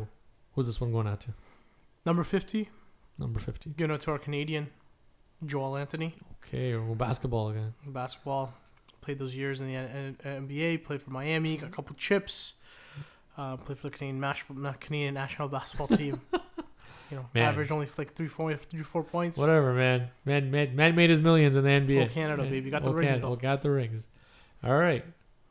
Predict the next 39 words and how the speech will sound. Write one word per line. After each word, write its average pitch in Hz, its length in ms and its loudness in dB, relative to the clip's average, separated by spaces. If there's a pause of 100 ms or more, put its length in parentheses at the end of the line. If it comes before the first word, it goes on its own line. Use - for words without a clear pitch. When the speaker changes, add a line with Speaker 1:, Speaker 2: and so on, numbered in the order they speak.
Speaker 1:
Here 135 160 0
we 165 140 0
are, 131 100 0
fifty. - 420 -6
Did 131 120 -2
you 170 80 6
expect 165 280 0
us 160 120 0
to 156 80 2
hit 151 160 2
fifty? 165 320 -6 (600)
Speaker 2:
Yeah. 185 120 -4 (800)
Speaker 1:
Yeah, 196 100 6
did 220 160 2
you? - 80 -12 (560)
Actually? 370 380 4 (300)
Speaker 2:
Not 123 280 -8
really. 117 240 -12
Speaker 1:
Not 147 220 4
really, 135 260 6
yeah? 240 120 -2 (840)
What, 208 180 6
what 226 160 6
was 269 160 6
your, 208 260 10
what 190 120 6
was 269 100 4
your 196 120 6
guess? 131 440 2 (1800)
Speaker 2:
Nah, 254 260 -2 (160)
you 269 100 4
know 240 80 6
what? 165 140 4
I 160 60 2
thought 151 180 -2
we'd 131 160 -6
get - 120 -14
to - 60 -20
fifty. 110 360 -18